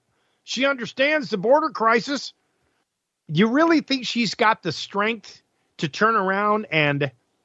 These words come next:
order a national deportation effort? You realize that that's going to take a lot of tax dollars to go find these people, and we the people have to be subjected to it,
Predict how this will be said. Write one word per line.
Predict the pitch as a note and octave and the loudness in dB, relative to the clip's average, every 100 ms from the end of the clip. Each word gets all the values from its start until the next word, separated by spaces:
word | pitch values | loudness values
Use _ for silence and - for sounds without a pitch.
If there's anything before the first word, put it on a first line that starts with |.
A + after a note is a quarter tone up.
| _ | _
order | F#3+ G3 G#3+ A3+ | 2 6 6 4
a | D3+ C#3+ | 0 -4
national | C#3+ D#3 F#3+ A3 - A3+ A3 A3+ G#3 _ _ - | -2 0 0 -2 -6 -4 -2 -4 -8 _ _ -6
deportation | A2+ A3 G3+ G#3 G#3 - - G#3 - B3 C4 | 0 0 2 0 0 -2 -2 -2 -2 -6 -4
effort? | A#3+ B3 D#4 - - | -4 -4 -6 -8 -4
You | G3 C4+ | 0 2
realize | G#3+ D4 D4+ D#3 C#3+ D3 | 2 2 2 2 0 -2
that | D#3+ C#3 | -6 -4
that's | F#3+ A3+ E3 | -2 -2 -6
going | - G#3 D#3+ | -4 -4 -4
to | |
take | D3+ - A3 D#3+ - _ _ _ _ _ _ - | -6 -2 0 -2 -10 _ _ _ _ _ _ -4
a | F3 | 0
lot | E3 G#3+ C#4+ | 4 6 6
of | G#3+ | 2
tax | - A3+ A#3 - | -2 0 0 -4
dollars | - D3 C3 C3+ C#3+ | -4 -2 -2 -4 -6
to | - | -8
go | D#3+ F3 F#3 - | -2 -2 -2 0
find | A#3 C#4+ C4+ | 0 0 -2
these | G3+ C#3+ A#2+ | -4 -6 -8
people, | - B2+ A#2 C#3+ G#3+ _ _ _ _ _ _ - | -10 -10 -6 -8 -8 _ _ _ _ _ _ -2
and | G3+ F#3+ | 0 2
we | C#4 | 4
the | C4+ | 4
people | - A#3+ C#4+ B3+ G3+ G#3 | 0 0 -2 0 0 0
have | G#3+ B3+ - | -2 -2 -4
to | G#3+ | -6
be | A#3+ B3+ | -4 -4
subjected | - A#3 E3+ C4 D4 - - B3 - | -6 -10 -6 -2 -2 -2 -8 -8 -8
to | C#4 A#3 | -6 -4
it, | D3+ | -4